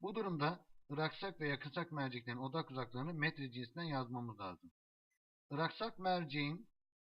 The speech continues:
odak uzaklığını F bir diyecek olursak yirmi santimetre sıfır nokta iki metre yapar. Yakınsak merceğin odak uzaklığını F iki diyecek olursak on santimetre sıfır nokta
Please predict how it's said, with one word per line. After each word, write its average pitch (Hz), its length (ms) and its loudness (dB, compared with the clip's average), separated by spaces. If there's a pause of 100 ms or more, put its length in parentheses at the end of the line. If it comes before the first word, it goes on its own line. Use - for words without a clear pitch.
(960)
odak 160 240 2
uzaklığını 156 420 0
F 139 200 -2
bir 175 140 0
diyecek 135 300 0
olursak 123 520 -4 (600)
yirmi 151 320 0
santimetre 147 600 0
sıfır 170 300 -4
nokta 156 240 0
iki - 220 -2
metre 120 280 -2
yapar. 95 400 -8 (1600)
Yakınsak 147 480 2
merceğin 185 380 4
odak 151 240 0
uzaklığını 135 460 0
F 123 100 -10
iki 127 160 -6
diyecek 113 320 -2
olursak 107 420 -6 (640)
on 185 200 4
santimetre 147 840 0 (320)
sıfır - 340 -2
nokta 175 540 0